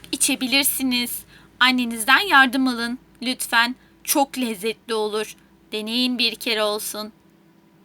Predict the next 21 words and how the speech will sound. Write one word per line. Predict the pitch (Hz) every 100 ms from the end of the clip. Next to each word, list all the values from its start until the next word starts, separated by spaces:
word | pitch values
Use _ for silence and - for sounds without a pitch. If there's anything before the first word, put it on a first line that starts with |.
| _ _ 403
Ispanak. | 381 - 359 320 240 - - - _ -
Arkadaşlar, | 220 302 330 339 - 247 226 - -
ıspanağın | 277 - - 339 381 330 277
yemeğini | 302 330 302 370
ben | 311 311
çok | 330 -
severim. | 277 240 220 220 - -
Ama | - 508 466
bazı | 494 415 330
arkadaşlarımız | 294 294 254 277 - 294 311 453
sevmiyor. | - 370 349 302 269 247 - - -
Bu | 240
yüzden | 240 240 208 220 208 220 311 - -
ıspanağın | 302 - - 294 269 262 277 254
böreğini | 269 285 285 311
yapıp, | 311 247 - 226 254 392 - - _
hmm, | 240 247 247 254 269 285 302 339 571 - -
güzelce | 269 254 233 233
yiyebilirsiniz. | 311 320 269 302 339 - 311 311 302 311 - - - - -
İnanın | 349 466 440 370
bana, | 330 311